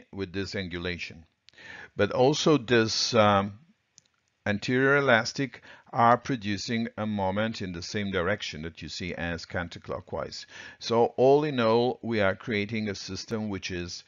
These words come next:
bringing the anterior teeth, uh, buccally,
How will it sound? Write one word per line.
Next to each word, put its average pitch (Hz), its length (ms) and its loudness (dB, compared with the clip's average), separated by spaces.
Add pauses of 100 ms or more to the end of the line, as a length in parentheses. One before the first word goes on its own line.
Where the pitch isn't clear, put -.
(320)
bringing 120 880 0 (540)
the 107 180 0
anterior 107 400 0
teeth, 101 600 -6
uh, 87 380 -4 (1000)
buccally, 139 640 0